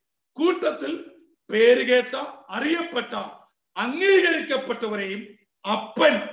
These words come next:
എന്നുള്ള പദവിയിലാണ് അംഗീകരിക്കപ്പെട്ട ചേർത്ത് രേഖകളിൽ എഴുതുന്നത്. അങ്ങനെയാണ് എഴുതുന്നത്. ആ രേഖകളിൽ അങ്ങനെയാണ് എഴുതുന്നത്. ഇത് വേദപുസ്തകത്തിൽ നമുക്ക് അനേക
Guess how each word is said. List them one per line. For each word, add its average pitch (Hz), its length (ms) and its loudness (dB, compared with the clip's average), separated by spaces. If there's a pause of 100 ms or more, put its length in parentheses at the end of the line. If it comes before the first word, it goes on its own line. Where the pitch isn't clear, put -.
(240)
എന്നുള്ള 262 480 2 (460)
പദവിയിലാണ് 220 1040 -2 (1160)
അംഗീകരിക്കപ്പെട്ട 254 1120 0 (520)
ചേർത്ത് 240 640 0 (640)
രേഖകളിൽ 233 800 4 (260)
എഴുതുന്നത്. 208 720 -2 (720)
അങ്ങനെയാണ് 311 500 2
എഴുതുന്നത്. 233 380 -4 (380)
ആ 233 160 -4
രേഖകളിൽ 269 580 0 (160)
അങ്ങനെയാണ് 254 460 -4
എഴുതുന്നത്. 226 440 -2 (300)
ഇത് 302 200 0 (460)
വേദപുസ്തകത്തിൽ 262 720 -4
നമുക്ക് 247 300 -8
അനേക 254 340 -2